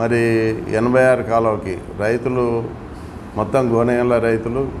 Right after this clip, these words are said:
చాలా సఫర్ అవుతున్నారు. ఎందుకంటే ఒక్కోసారి అది వేరుశెనగ వేసినప్పుడు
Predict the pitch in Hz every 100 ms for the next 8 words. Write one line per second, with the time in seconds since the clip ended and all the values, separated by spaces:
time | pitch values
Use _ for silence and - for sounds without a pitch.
0 | - - 107 123 120 113 107 123 123 113
1 | 120 120 120 127 113 120 120 120 127 117
2 | 120 120 123 127 98 - - - - -
3 | - - - - - - - - - 254
4 | 226 131 113 117 - - - - - -
5 | - - - - - - - - 117 120
6 | 120 110 107 107 - - - - - -
7 | - - - - - - - - - -
8 | - - 98 117 127 135 143 139 139 131
9 | 123 123 131 131 123 139